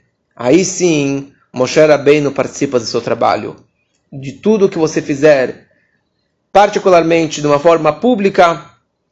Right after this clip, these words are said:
e ele ajuda cada um em um nos seus assuntos particulares e espirituais, e mundanos, de saúde, de dinheiro,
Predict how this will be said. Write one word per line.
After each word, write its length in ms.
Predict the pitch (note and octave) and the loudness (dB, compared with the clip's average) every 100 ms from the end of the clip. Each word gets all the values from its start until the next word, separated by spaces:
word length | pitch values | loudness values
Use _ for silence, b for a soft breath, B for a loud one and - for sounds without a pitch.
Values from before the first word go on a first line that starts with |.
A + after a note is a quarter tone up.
| _ _ _ - | _ _ _ -6
e 120 | C3 | 0
ele 160 | C3 A#2+ | 0 0
ajuda 420 | A2+ D3 F3 D3+ | -2 0 2 0
cada 460 | - F3 F3+ D3+ | 2 2 2 2
um 200 | D3 D#3+ | 2 0
em 120 | D3+ D3+ | -2 -2
um 320 | D#3+ A#2+ - b b | -2 -6 -14 b b
nos 180 | C3+ C3 | -10 -10
seus 360 | - F3 E3 C#3 | 0 2 2 -2
assuntos 680 | C3 - E3+ D3+ C#3 - _ - | -6 -6 -6 -6 -14 -20 _ -2
particulares 880 | D3 D#3 D3 - C#3+ C3 B2 A2 - | 0 0 -4 -2 0 2 0 -2 -4
e 60 | |
espirituais, 840 | A3 - C4+ - B3 C4 C4+ C4 - b _ - | -2 0 0 2 2 4 2 -2 -12 b _ 0
e 100 | B3+ | 2
mundanos, 640 | A#3+ A3+ A3 G#3+ G3 F3+ | 2 4 2 2 0 -2
de 160 | F#3 C#4 | 0 0
saúde, 580 | C#4 A#3 G#3+ G#3+ F3 E3+ | 2 2 4 2 -2 -6
de 200 | E3+ C#4 | -4 -4
dinheiro, 800 | A3 A#3 A3+ A3 G3 F#3 - | -2 0 2 2 2 -2 -8